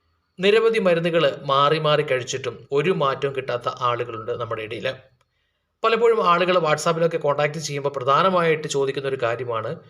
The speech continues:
ഇത്തരം ശീഘ്രസ്ഖലനത്തിനുള്ള ഔഷധങ്ങളെക്കുറിച്ച്. അതുകൊണ്ടാണ് ഇന്നത്തെ വീഡിയോയിൽ പ്രധാനമായി ശീഘ്രസ്ഖലനവുമായിട്ട് ബന്ധപ്പെട്ട പ്രയാസമുള്ള ആളുകൾക്ക് വളരെ പെട്ടെന്ന് തന്നെ അത് മാറ്റിയെടുക്കാൻ സാധിക്കുന്ന ഔഷധത്തെ പരിചയപ്പെടുത്തുന്നത്.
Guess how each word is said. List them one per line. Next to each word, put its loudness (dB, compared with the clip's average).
ഇത്തരം 0
ശീഘ്രസ്ഖലനത്തിനുള്ള 0
ഔഷധങ്ങളെക്കുറിച്ച്. -4
അതുകൊണ്ടാണ് 2
ഇന്നത്തെ 2
വീഡിയോയിൽ 0
പ്രധാനമായി 0
ശീഘ്രസ്ഖലനവുമായിട്ട് 0
ബന്ധപ്പെട്ട 0
പ്രയാസമുള്ള 2
ആളുകൾക്ക് 0
വളരെ 2
പെട്ടെന്ന് 0
തന്നെ 4
അത് 4
മാറ്റിയെടുക്കാൻ 0
സാധിക്കുന്ന -4
ഔഷധത്തെ 0
പരിചയപ്പെടുത്തുന്നത്. -6